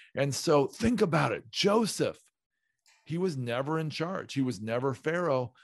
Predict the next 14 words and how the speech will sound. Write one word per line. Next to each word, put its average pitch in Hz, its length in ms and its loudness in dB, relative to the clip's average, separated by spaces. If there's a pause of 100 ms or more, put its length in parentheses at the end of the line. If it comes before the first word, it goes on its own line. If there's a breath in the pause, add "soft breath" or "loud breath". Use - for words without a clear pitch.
(140)
but 123 100 0
he 123 160 -2
helped 131 380 -2
steer 127 400 -2
the 104 140 -4
whole 127 440 0
ship 131 520 -4
of 123 180 -6
the 120 100 0
whole 165 420 -2
world 151 460 0
at 113 80 -12
that 123 240 -8
time 139 420 -10